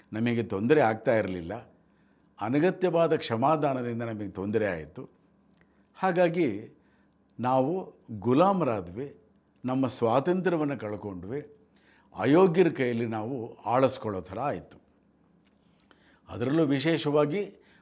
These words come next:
ಉಳಿದೆಲ್ಲ ಆಕ್ರಮಣಕಾರಿಗಳು ಯಾರಿದ್ದಾರೆ, ಅವ್ರಿಗಿಂತ ಹೆಚ್ಚಿನ ಒಂದು ಅನ್ಯಾಯವನ್ನು, ಅನಾಹುತವನ್ನು ಮಾಡಿದ್ದು ಬ್ರಿಟಿಷರು. ಇಲ್ಲಿನ ಉದ್ಯಮಗಳನ್ನು ನಾಶ ಮಾಡಿದ್ರು, ಇಲ್ಲಿನ ಕೃಷಿ ನಾಶ ಮಾಡಿದ್ರು, ಇಲ್ಲಿನ ಗುರುಕುಲಗಳನ್ನು ನಾಶ ಮಾಡಿದ್ರು,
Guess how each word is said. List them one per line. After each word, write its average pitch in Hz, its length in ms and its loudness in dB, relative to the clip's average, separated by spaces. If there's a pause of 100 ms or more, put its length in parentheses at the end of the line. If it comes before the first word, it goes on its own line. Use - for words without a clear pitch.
(160)
ಉಳಿದೆಲ್ಲ 151 500 8
ಆಕ್ರಮಣಕಾರಿಗಳು 151 1040 6
ಯಾರಿದ್ದಾರೆ, 107 720 -4 (100)
ಅವ್ರಿಗಿಂತ 147 480 2
ಹೆಚ್ಚಿನ 170 600 0
ಒಂದು 170 600 -2 (220)
ಅನ್ಯಾಯವನ್ನು, 143 880 2
ಅನಾಹುತವನ್ನು 120 560 -2
ಮಾಡಿದ್ದು 107 460 -6
ಬ್ರಿಟಿಷರು. 107 580 -8 (640)
ಇಲ್ಲಿನ 139 320 2
ಉದ್ಯಮಗಳನ್ನು 151 720 2
ನಾಶ 151 220 0
ಮಾಡಿದ್ರು, 117 500 -2
ಇಲ್ಲಿನ 117 260 -4
ಕೃಷಿ 117 400 -4
ನಾಶ 127 260 -4
ಮಾಡಿದ್ರು, 90 580 -12 (300)
ಇಲ್ಲಿನ 131 300 0 (100)
ಗುರುಕುಲಗಳನ್ನು 139 760 0
ನಾಶ 104 300 -12
ಮಾಡಿದ್ರು, - 400 -20